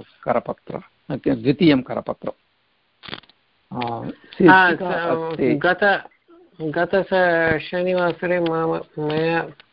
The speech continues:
Speaker 2: न प्राप्तं सप्तम
Speaker 1: आ, महोदय,
Speaker 2: गच्छामि।
Speaker 1: आ, आ, महोदयस्य जालपुटम् अत्र,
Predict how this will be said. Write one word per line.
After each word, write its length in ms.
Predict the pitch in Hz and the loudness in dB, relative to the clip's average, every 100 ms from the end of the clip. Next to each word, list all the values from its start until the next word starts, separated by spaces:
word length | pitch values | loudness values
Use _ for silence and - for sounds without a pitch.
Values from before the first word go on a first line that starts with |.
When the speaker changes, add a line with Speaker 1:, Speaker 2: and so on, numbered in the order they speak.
| _ | _
Speaker 2:
न 320 | 151 143 165 | 0 4 4
प्राप्तं 880 | 170 - 151 151 156 - 147 135 139 | 2 0 4 4 2 -4 -4 -4 -4
सप्तम 800 | 147 - 147 - - 175 170 165 | -6 -6 -6 -8 -4 0 2 2
Speaker 1:
आ, 140 | 135 147 | 2 2
महोदय, 720 | 151 147 143 170 175 170 156 | 2 2 4 4 4 4 4
Speaker 2:
गच्छामि। 540 | 151 147 127 135 165 - 339 - 185 | 2 -4 -8 -10 -12 -14 _ -18 -8
Speaker 1:
आ, 80 | |
आ, 100 | 120 | -8
महोदयस्य 840 | 110 113 110 151 151 151 151 - 160 | -6 -8 -4 0 2 2 0 0 -2
जालपुटम् 640 | 131 135 143 147 139 131 135 196 | 2 2 0 -2 -4 -6 -8 -12
अत्र, 480 | 127 117 123 120 - | -10 -8 -4 -2 -4